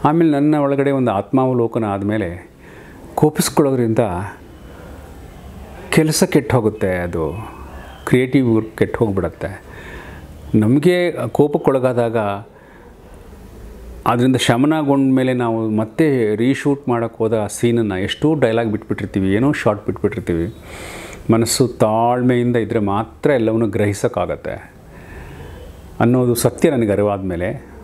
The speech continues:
ಈಗ ನಾನು I handle my set with all patience.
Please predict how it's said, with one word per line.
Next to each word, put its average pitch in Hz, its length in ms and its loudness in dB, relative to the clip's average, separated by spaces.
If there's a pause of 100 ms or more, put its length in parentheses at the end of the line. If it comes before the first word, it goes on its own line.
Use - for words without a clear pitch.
(120)
ಈಗ 165 240 6
ನಾನು 131 580 2 (440)
I 123 40 2
handle 123 600 2
my 110 200 2
set 101 260 -2 (840)
with 120 120 4
all 139 440 2
patience. 92 420 2